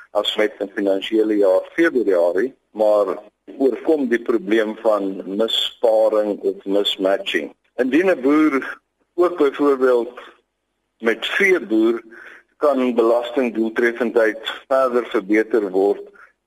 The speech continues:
As vee gewoonlik tussen November en Februarie bemark word, sal daardie inkomste eers 'n jaar later belas word.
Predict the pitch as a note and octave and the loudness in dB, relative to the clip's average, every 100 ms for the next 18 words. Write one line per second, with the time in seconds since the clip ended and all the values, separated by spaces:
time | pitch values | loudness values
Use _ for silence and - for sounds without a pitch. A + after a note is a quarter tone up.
0 | _ _ _ _ - - A2 - D3+ C#3 | _ _ _ _ -4 -2 -2 -2 2 2
1 | C3 A2 B2+ C#3 C3+ - C3 A#2 A#2+ A#2 | 0 0 2 2 0 0 0 0 0 0
2 | G2+ C3+ C3 A#2+ A2 A2+ D3 D3+ C3+ A#2 | 0 0 2 2 0 -2 0 0 2 2
3 | G#2+ G#2 G2 G#2 G2+ G#2 - G2+ G2 F#2+ | 4 2 0 0 2 0 0 0 0 -2
4 | - - - - _ - A2+ G2+ G2+ A#2 | -12 -20 -20 -20 _ -2 -2 2 2 2
5 | A#2 G#2 A2+ A#2 A2 G2+ A2+ G2 A#2+ G#2 | 0 0 -2 -2 -2 -2 -2 0 0 0
6 | G#2 G2 G2 G#2 F#2 F2 F2+ G#2+ A#2 F#2 | -2 0 2 2 2 2 2 0 -2 -2
7 | F2+ E2 F2 - F2 D#2+ C2+ | 0 2 0 -2 -4 -4 -4